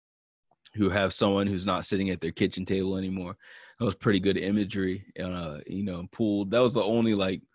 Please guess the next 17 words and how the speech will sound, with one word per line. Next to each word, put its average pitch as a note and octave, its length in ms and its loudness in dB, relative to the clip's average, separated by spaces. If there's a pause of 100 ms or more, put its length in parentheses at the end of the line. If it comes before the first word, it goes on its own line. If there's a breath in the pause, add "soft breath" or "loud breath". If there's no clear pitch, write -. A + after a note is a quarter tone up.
(340 soft breath)
emotional G#2 680 4
moment F#2+ 500 0 (220)
of F2+ 160 -6
the F2+ 100 -6
thing, F2 340 -4
right? E2+ 260 -6 (520 soft breath)
Um, D#2+ 540 -10 (280)
of G#2+ 140 -2
a G2 80 2
whole G#2 220 4
two G2 260 0
hours, F2 400 -2
right? F2+ 300 -6 (160)
But, G2+ 160 4
um, F2+ 420 -2 (1120)
so - 160 -4
yeah, A2+ 220 4